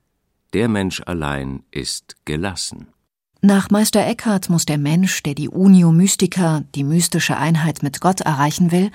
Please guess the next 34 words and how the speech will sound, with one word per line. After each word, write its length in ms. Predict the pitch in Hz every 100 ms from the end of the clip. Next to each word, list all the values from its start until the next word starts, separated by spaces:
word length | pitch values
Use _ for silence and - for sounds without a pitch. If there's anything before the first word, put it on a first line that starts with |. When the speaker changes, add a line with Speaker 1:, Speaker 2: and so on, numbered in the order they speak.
| - - _ _
Speaker 2:
zuerst 580 | - 165 196 208 - -
gelassen 560 | 208 196 196 202 190
han, 300 | 226 180 139 - _ _
um 140 | 175 139
schließlich 600 | - 175 - 127 139 -
gelassen 420 | 156 151 160 147
zu 180 | - 147
sinn. 340 | 175 165 139 _ _ _ _ _ _ _ _
Er 140 | 196 214
muss 140 | 226
sich 140 | 240
selbst 400 | - 196 247 -
und 280 | 196 175 -
alles, 340 | 208 226 170 -
was 140 | 156
den 180 | 147 151
Geist 320 | 156 156 -
ablenkt, 480 | 185 196 202 196 190
loslassen, 680 | 202 214 - 143 139 151 156 - - _ _
um 160 | 196
für 160 | 165 147
Gott 340 | 156 160 -
Platz 320 | - 185 - -
zu 140 | 156
schaffen. 420 | - 147 - 117 - _ _ _ _
Speaker 1:
„Ziehe 420 | - 139 165 147
dich 300 | 120 120 -
ein 160 | 110 85
wenig 500 | 101 107 98 - -
aus 180 | 78
der 280 | - 78 -
Unruhe 720 | 110 123 104 87 87 85 76
äußerer 580 | - 80 90 90 67 69
Werke. 440 | 65 67 69 -